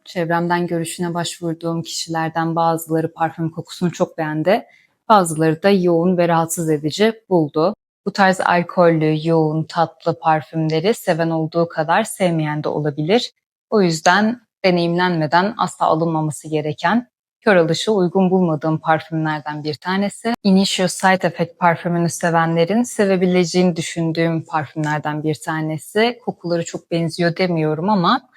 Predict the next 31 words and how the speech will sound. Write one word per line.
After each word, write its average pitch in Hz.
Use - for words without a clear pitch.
benzer 247
koku 165
profiline 160
sahip 165
olduklarını 165
söyleyebilirim. 165
Side 208
Effect 190
parfümünü 180
ben 185
çok -
beğeniyorum. 151
Erkeklere 170
çok -
yakıştırdığım 160
parfümlerden 156
bir 143
tanesi. 156
Bu 247
parfümü 165
de 220
ona 175
oranla 165
daha 170
çok 160
sevdiğimi 156
ve 165
daha 160
çok -
beğendiğimi 160
söyleyebilirim. 160